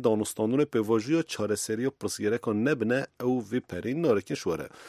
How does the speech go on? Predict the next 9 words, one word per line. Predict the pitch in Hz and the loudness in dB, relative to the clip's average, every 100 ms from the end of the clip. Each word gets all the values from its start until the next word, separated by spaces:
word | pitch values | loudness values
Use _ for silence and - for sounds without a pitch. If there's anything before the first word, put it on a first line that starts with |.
| - _ | -20 _
Piştî | 156 - | -4 0
serok | - 110 110 - 110 | 2 2 0 -4 0
Trump | 127 135 107 | 0 0 -4
Orşelîm | 98 - 113 135 143 | -4 -4 -2 0 2
wê | 120 120 | 2 0
paytextê | - 113 - 180 - 120 | -2 -4 -2 -4 -2 -6
İsraîlê | 107 - 127 123 | -4 -4 -2 -2
nîşa | 95 - 131 127 | -4 -4 -4 -2
da, | 156 170 | 0 0